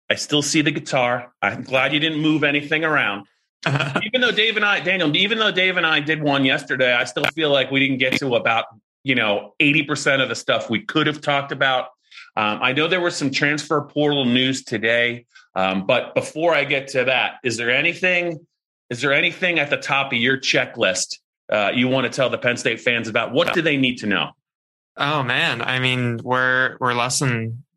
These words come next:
Speaker 2: less than a week, uh, away from National Signing Day. By the
Speaker 1: That's
Speaker 2: time
Speaker 1: one.
Speaker 2: you hear this, that highly regarded class of twenty twenty-two should be signed, sealed, and delivered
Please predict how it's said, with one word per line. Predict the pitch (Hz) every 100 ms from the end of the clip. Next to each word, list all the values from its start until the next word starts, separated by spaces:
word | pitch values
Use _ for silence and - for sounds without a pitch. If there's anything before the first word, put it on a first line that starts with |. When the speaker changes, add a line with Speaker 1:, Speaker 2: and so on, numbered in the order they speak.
| -
Speaker 2:
less | 120 120
than | 123
a | 107
week, | 117 143 139 -
uh, | 120 120
away | 117 117
from | 113 123
National | 110 113 120 110
Signing | - 123 139 139
Day. | 139 147 160 -
By | 113
the |
Speaker 1:
That's | 113 110
Speaker 2:
time | 120 110
Speaker 1:
one. | 180 139
Speaker 2:
you | 117 127
hear | 143
this, | 156 - - - _ _ _ -
that | 120 -
highly | - 127 131 135 127
regarded | 120 113 - 117 123 131 -
class | 127 113 117
of | 113 -
twenty | 123 117 113
twenty-two | - 113 107 - 175
should | 190 120
be | 113
signed, | 107 131 120 117
sealed, | - 120 120 113
and | 110
delivered | 113 120 127 127 123